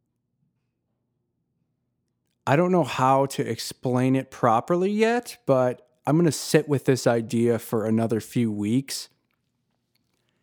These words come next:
And we're gonna, we're, we're gonna take a crack at putting together some pieces. Now, I don't, I don't necessarily know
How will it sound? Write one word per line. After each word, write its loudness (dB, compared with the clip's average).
And 4
we're 4
gonna, 4
we're, -6
we're 2
gonna 4
take 0
a 0
crack -2
at -4
putting 2
together 0
some -2
pieces. -2
Now, 6
I 4
don't, 2
I 2
don't 0
necessarily 0
know 4